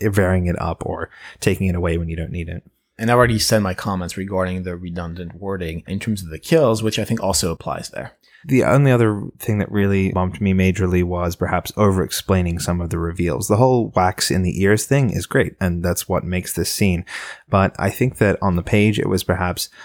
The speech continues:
Speaker 1: a little too spoon-fed to the audience. So th-, here's how it goes. Viking two removes her helmet and smugly grins at Sedna, pointing to wax in her own ears.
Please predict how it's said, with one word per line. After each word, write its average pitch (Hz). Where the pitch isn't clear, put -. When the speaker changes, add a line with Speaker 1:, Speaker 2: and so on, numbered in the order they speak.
Speaker 1:
a -
little 92
too 98
spoon-fed 82
to -
the -
audience. 80
So 82
th-, 64
here's 95
how 87
it 90
goes. 90
Viking 104
two -
removes 98
her 95
helmet 127
and 98
smugly 98
grins 87
at 73
Sedna, 85
pointing 101
to -
wax 90
in 90
her 87
own 90
ears. -